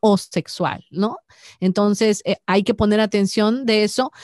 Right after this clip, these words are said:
respecto, por ejemplo, este oficial consejero, si no estamos seguros de, de qué es lo que está pasando en esa casa, pero vemos como alguna actividad rara, ¿cómo es que podemos hacerlo? ¿Cómo es que podemos reportarlo? ¿Y qué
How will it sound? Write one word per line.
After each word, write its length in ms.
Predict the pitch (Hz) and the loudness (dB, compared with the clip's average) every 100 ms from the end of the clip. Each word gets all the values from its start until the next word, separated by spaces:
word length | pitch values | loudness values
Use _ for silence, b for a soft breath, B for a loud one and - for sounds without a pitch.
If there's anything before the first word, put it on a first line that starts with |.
| B | B
respecto, 460 | - 214 - 196 214 | 0 0 0 -2 0
por 180 | 196 214 | 2 0
ejemplo, 560 | 202 247 240 226 226 220 | 0 -2 0 0 0 0
este 360 | 214 196 214 202 | -4 -2 2 2
oficial 460 | 190 202 - 208 | 2 0 2 2
consejero, 540 | 208 220 190 220 202 196 | 2 0 0 2 2 2
si 140 | 196 | 2
no 140 | 196 | 2
estamos 320 | 220 - 254 254 | 2 0 0 0
seguros 640 | 208 208 220 202 190 - B B B | 0 4 4 4 2 -4 B B B
de, 640 | 185 180 185 180 180 170 | -2 2 4 6 4 2
de 360 | 165 180 180 170 | 2 2 2 2
qué 80 | 226 | 2
es 40 | |
lo 80 | 233 | 2
que 100 | 233 | 2
está 160 | 202 208 | 0 0
pasando 360 | 214 208 208 | 0 0 2
en 80 | 202 | 4
esa 200 | 202 190 | 2 0
casa, 320 | 185 196 196 | -2 -2 -2
pero 260 | 185 185 185 | 0 2 4
vemos 260 | 202 226 226 | 4 2 0
como 200 | - 185 | 2 2
alguna 280 | 185 214 | 4 2
actividad 500 | 214 208 190 185 202 196 160 | 2 0 0 2 2 0 0
rara, 440 | 196 202 208 185 - | 0 0 0 -2 -2
¿cómo 200 | 233 233 | 0 0
es 80 | 233 | 0
que 140 | 240 | -2
podemos 460 | 226 196 214 294 - | 0 0 0 -2 -4
hacerlo? 320 | 180 170 165 | -4 -4 -4
¿Cómo 160 | - 214 | -2 -2
es 80 | - | -2
que 100 | 196 | -2
podemos 400 | 196 214 247 254 | 0 2 2 2
reportarlo? 640 | 226 196 185 180 185 196 B B | 0 0 0 0 0 -2 B B
¿Y 140 | 208 180 | -4 0
qué 840 | 220 226 226 233 226 220 208 196 | 2 4 4 4 4 4 2 0